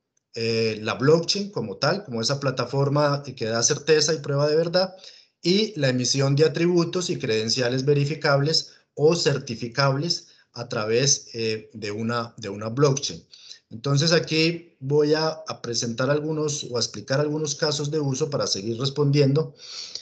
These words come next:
Ya entonces tenemos el concepto de identidad digital soberana, que la mejor tecnología en la que se puede gestionar sería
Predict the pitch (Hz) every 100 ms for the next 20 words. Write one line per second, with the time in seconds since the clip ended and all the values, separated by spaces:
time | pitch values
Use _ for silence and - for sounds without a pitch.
0 | - 113 131 135 135 160 147 156 - 131
1 | 127 135 151 147 139 131 147 139 151 151
2 | 143 131 135 143 156 143 151 151 156 151
3 | 147 160 170 - - _ _ - 131 120
4 | 120 123 139 - 151 143 135 135 156 131
5 | 113 107 113 - 87 113 120 127 139 143
6 | 143 127 131 - 139 143 170 - - 107
7 | 110 120 127 135